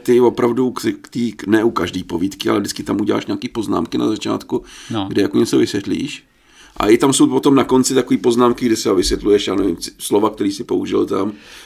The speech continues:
Speaker 2: To je, to je jen u jedné povídky, to
Speaker 1: Jo?
Speaker 2: bylo, to vzniklo jakoby cvičení.
Speaker 1: No.
Speaker 2: My se scházíme, taková parta už leta v,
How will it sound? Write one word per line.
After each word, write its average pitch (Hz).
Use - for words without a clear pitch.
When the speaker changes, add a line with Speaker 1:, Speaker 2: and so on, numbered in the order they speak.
Speaker 2:
To 143
je, 151
to 117
je 123
jen 143
u 147
jedné 127
povídky, 131
to -
Speaker 1:
Jo? 139
Speaker 2:
bylo, 127
to 127
vzniklo 123
jakoby 107
cvičení. 127
Speaker 1:
No. 120
Speaker 2:
My 135
se 147
scházíme, 127
taková 120
parta 120
už 120
leta 113
v, 92